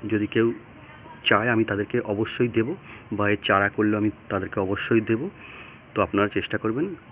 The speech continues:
আপনাদের কাছাকাছি কোনো জায়গা থেকে এই গাছ একটা জোগাড় করে রাখতে। তো বন্ধুরা, দেখা হচ্ছে পরবর্তী অন্য কোনো গুরুত্বপূর্ণ ভিডিওতে। ততক্ষণ ভালো থাকবেন, সুস্থ থাকবেন।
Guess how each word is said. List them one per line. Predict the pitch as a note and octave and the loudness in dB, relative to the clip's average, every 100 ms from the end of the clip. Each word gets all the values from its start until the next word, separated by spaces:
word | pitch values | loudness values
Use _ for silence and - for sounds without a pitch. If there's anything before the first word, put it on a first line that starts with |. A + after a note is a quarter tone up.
| - - - - - - - - G#2+ | -20 -20 -20 -20 -20 -20 -20 -8 -6
আপনাদের | G2 C3 C3 | 0 0 0
কাছাকাছি | A2+ F#2+ G#2+ F#2+ - | -2 -4 -2 -4 -4
কোনো | - F#2 | -4 -4
জায়গা | F#2 F#2+ | -2 -4
থেকে | G2 - E3+ - - - - | -8 -8 -10 -12 -20 -16 -6
এই | G2+ | -4
গাছ | G2+ A#2+ | -4 -8
একটা | - C#3 G#2 | -10 -8 -4
জোগাড় | F#2 E2+ | -2 -2
করে | F2 E2+ | -4 -4
রাখতে। | E2+ - - - - - - - | -6 -10 -18 -18 -20 -20 -20 -10
তো | A2 | -6
বন্ধুরা, | F#2 F#2+ G#2+ C3 - - - - - - - G#2 G2+ | -2 -2 -2 -6 -8 -18 -18 -20 -20 -20 -18 -6 -2
দেখা | F#2 G2+ | -2 -2
হচ্ছে | G2+ - G#2 - - - - | -4 -2 -4 -4 -18 -12 -2
পরবর্তী | G2+ A2 A2+ - A#2+ - | 0 2 0 -2 -6 -2
অন্য | G#2+ B2 | 0 0
কোনো | C3 B2+ | 2 2
গুরুত্বপূর্ণ | G#2 A2 A2 A2+ A2 G#2+ F#2+ | 2 2 2 -2 0 0 0
ভিডিওতে। | F#2 G2+ - A#2+ A#2 - - - - | -2 -2 -2 -4 -6 -14 -20 -18 -8
ততক্ষণ | G#2+ A2+ - - G2+ - - - - | -4 -4 -6 -6 -6 -8 -18 -18 -12
ভালো | F#2+ G#2 A2+ | -6 -2 0
থাকবেন, | A2+ G2 A2 A2+ - - - - | 0 0 -2 -4 -8 -20 -20 -8
সুস্থ | - A2+ - G#2+ | -2 0 -2 -4
থাকবেন। | G2 G#2+ | -2 -2